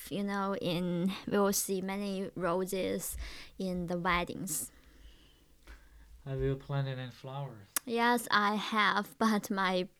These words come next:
Speaker 1: my flower didn't germinate. <laughs> It germinate. I planted the sunflowers several <laughs> months ago, but I don't know why. Um, it just didn't grow.
Speaker 2: Have the sunflowers others?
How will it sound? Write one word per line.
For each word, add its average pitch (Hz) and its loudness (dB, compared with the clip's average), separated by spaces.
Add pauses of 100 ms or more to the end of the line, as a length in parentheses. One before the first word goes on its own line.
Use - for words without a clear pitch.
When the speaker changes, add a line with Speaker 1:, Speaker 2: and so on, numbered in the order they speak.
(340)
Speaker 1:
my 190 4
flower 196 2 (500)
didn't 202 4 (140)
germinate. 208 2
<laughs> - 0 (300)
It 208 -2
germinate. 202 2 (420)
I 208 4
planted 208 0
the 190 -4
sunflowers 208 0
several 196 2
<laughs> 226 6
months 190 2
ago, 190 0
but 190 2
I 196 2
don't 190 0
know 175 -4
why. 175 -2 (520)
Um, 190 4 (100)
it 190 2
just - -2 (260)
didn't 196 2
grow. 123 -2 (880)
Speaker 2:
Have 143 -4
the 180 -4
sunflowers 147 0
others? 123 -8